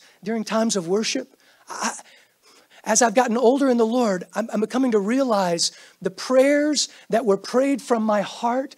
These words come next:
that the Holy Spirit anointed within me, I had no idea what I was praying. I'm glad I prayed them, but I had no, stuff like this, "Lord, make me like you.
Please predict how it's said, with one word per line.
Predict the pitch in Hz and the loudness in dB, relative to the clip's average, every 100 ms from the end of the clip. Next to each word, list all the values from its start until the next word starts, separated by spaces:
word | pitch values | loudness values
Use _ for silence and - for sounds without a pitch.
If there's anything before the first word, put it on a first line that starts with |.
| - - | -20 -2
that | 185 | -2
the | 185 | 0
Holy | 180 269 | 0 2
Spirit | 262 - 247 247 285 - - | 0 0 0 0 -4 -12 -10
anointed | 196 190 214 269 269 262 | -4 0 2 2 2 -2
within | 208 202 226 240 | -2 -2 -2 0
me, | 240 247 262 - _ _ _ _ _ _ - | -2 -2 -6 -10 _ _ _ _ _ _ 0
I | 175 | 2
had | 202 160 | 2 0
no | 175 185 208 202 | -4 -4 -6 -6
idea | 196 165 180 180 | -6 -4 -4 -4
what | 160 170 | -6 -14
I | 170 | -14
was | 160 165 | -14 -16
praying. | - 170 156 151 143 _ _ _ _ _ _ _ _ _ _ _ _ _ _ | -16 -16 -16 -20 _ _ _ _ _ _ _ _ _ _ _ _ _ _ _
I'm | 214 | -2
glad | 214 254 262 | 2 4 6
I | 226 | 4
prayed | 226 262 254 196 | 2 4 4 4
them, | 185 | 0
but | 170 | -2
I | |
had | 160 160 | -2 -6
no, | 165 170 - - _ | -8 -8 -10 -18 _
stuff | - 208 185 | -8 -8 -6
like | 180 | -8
this, | 180 - | -8 -8
"Lord, | 247 208 175 208 - _ _ _ _ _ _ _ _ _ | -8 -12 -14 -18 -20 _ _ _ _ _ _ _ _ _
make | 175 185 185 | -10 -10 -10
me | 185 175 | -10 -10
like | 165 165 - | -12 -16 -18
you. | 226 | -20